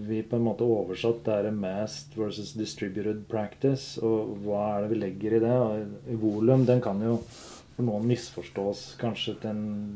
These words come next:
til antall sett og repetisjoner, og det er jo ikke en misforståelse direkte, men du kan se på, når du trener noe, så kan du se, skal vi ha alt samlet i en lengre økt, eller skal jeg spre det opp i kortere bolker, da?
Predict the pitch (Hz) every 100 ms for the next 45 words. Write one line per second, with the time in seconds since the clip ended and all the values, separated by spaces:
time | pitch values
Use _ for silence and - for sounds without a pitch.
0 | 98 92 - - - 110 104 101 120 107
1 | - 95 98 - 104 - 113 107 - 117
2 | 107 117 104 117 131 123 120 117 104 107
3 | 110 - - - - - - - - 120
4 | 117 117 123 - - 90 98 92 92 107
5 | 117 107 - - 139 139 135 131 135 127
6 | 123 - - 123 123 123 - 127 107 101
7 | 117 127 123 123 123 127 120 120 120 117
8 | - - - - - - _ - - 127
9 | 131 120 123 123 127 - - 113 131 -
10 | - 135 101 95 113 120 113 113 120 107
11 | 101 110 135 139 - 147 135 139 139 -
12 | 139 127 104 90 92 95 104 - - 113
13 | 107 120 - 98 101 101 113 101 - -
14 | 165 180